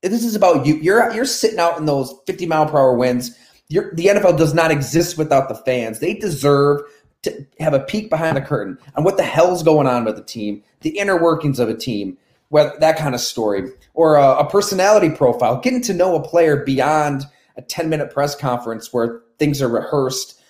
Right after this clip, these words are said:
and cli-, often cliched. So honestly, that's a big reason I launched Go Long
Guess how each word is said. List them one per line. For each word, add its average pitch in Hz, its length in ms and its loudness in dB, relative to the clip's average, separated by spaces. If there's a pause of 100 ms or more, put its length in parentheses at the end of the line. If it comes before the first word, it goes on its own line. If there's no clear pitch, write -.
(240)
and 117 460 -2
cli-, 151 400 -2
often 147 380 2
cliched. 131 540 -2
So 123 400 2 (360)
honestly, 175 280 0
that's 160 220 -2 (100)
a 139 40 -14
big 151 200 0
reason 143 340 -2
I 123 60 0
launched 120 560 -2
Go 131 120 2
Long 120 440 0